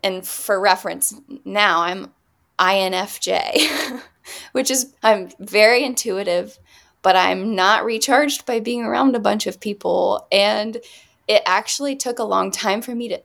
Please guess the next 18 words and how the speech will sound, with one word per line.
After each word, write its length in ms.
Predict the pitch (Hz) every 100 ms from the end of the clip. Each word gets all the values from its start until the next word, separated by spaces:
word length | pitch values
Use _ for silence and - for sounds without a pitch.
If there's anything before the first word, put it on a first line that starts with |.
| -
accept 400 | 214 - - -
that 160 | 320 339
about 240 | 339 349
myself, 580 | 349 359 370 359 370 - _ _ -
because 380 | 254 - 247 233
I 100 | -
thought 320 | - 226 -
everybody 480 | 202 240 247 269 294
wanted 500 | 262 285 392 - 214 -
E 120 | 208
N 160 | 208 220
T 220 | - -
J 460 | - 302 202 -
or 280 | - - - - - - _
whatever. 680 | 220 254 254 214 151 156 214 _ - - - -
Um, 460 | 165 - 180 208 - _ _ _ _ - - _ -
and 180 | 202
so 640 | 190 190 190 185 208 202